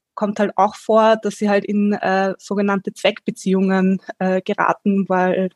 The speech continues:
halt der Wohnplatz dann oft mit sexuellen Gefälligkeiten einhergeht. Genau, also es ist, ähm, würde ich sagen, innerhalb der Wohnungslosenhilfe, äh, gehören sie auf jeden Fall zu der nochmal vulnerabelsten Gruppe.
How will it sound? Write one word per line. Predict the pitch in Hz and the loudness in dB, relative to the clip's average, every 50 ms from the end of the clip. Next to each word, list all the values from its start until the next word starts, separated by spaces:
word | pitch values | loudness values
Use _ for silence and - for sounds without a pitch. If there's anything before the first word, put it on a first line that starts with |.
| _ - | _ -4
halt | 190 185 180 - - | -4 -4 -2 -2 -2
der | 196 170 | -2 0
Wohnplatz | 185 185 196 196 - 190 190 - - | 0 0 0 2 0 0 0 0 -4
dann | 196 180 | -6 -4
oft | 180 170 - - _ - | -4 -6 -6 -6 _ -4
mit | 185 185 - - - - - - - - - - | -4 -4 -4 -8 -14 -20 -20 -20 -20 -20 -20 -8
sexuellen | _ - 185 180 - - 190 190 190 | _ 0 0 0 0 0 0 2 2
Gefälligkeiten | 202 196 - 170 160 165 - - - 170 - _ - 160 156 - - _ _ - - | 0 0 0 0 -2 -2 -4 -6 -6 -6 -6 _ -8 -8 -8 -10 -14 _ _ -10 -8
einhergeht. | 180 165 156 160 156 139 - - 156 - - - - _ _ _ _ _ _ _ _ _ _ _ _ _ _ - | -6 -6 -4 -6 -6 -8 -8 -10 -14 -16 -16 -20 -20 _ _ _ _ _ _ _ _ _ _ _ _ _ _ -8
Genau, | 190 180 160 151 156 - | -6 -6 -6 -6 -6 -6
also | - 175 - 180 | -6 -6 -6 -6
es | 170 - | -4 -2
ist, | 202 185 - - - - - - - - - - - - - - | -2 -4 -4 -6 -12 -18 -18 -18 -20 -20 -20 -20 -20 -16 -6 0
ähm, | 185 190 190 185 190 190 190 - - - | 2 2 4 4 2 2 0 -2 -6 0
würde | 175 202 202 208 | 2 2 2 2
ich | 202 - | 2 2
sagen, | - 170 180 185 196 190 196 196 - | 2 2 2 2 2 0 0 0 2
innerhalb | - 202 196 202 196 190 - | 2 2 4 4 4 2 0
der | - 170 | -2 -4
Wohnungslosenhilfe, | 170 180 185 175 - 190 185 - 196 190 170 190 190 180 - - 185 175 180 185 185 - - - | -2 -2 -2 -2 -2 -4 -2 0 -2 -2 0 0 0 0 0 0 0 2 2 2 0 0 -2 -2
äh, | 190 180 180 175 | -2 -2 -2 -2
gehören | - 190 170 185 180 175 175 | -4 -4 -2 0 0 0 0
sie | - | -2
auf | 185 - | -2 -2
jeden | - 185 175 180 | -2 -2 -4 -2
Fall | - 185 180 175 | 0 -2 -2 -2
zu | - - | -4 -2
der | 170 185 170 | -2 0 2
nochmal | 175 165 170 - - 175 165 170 160 | 2 2 0 0 0 0 0 0 0
vulnerabelsten | - 180 170 170 175 165 165 160 160 - - 175 165 - - _ 170 160 156 - | 0 -2 0 0 -2 0 2 2 2 2 0 -2 -4 -4 -8 _ -8 -8 -8 -6
Gruppe. | - 180 - - - 180 170 | -8 -8 -8 -2 0 0 0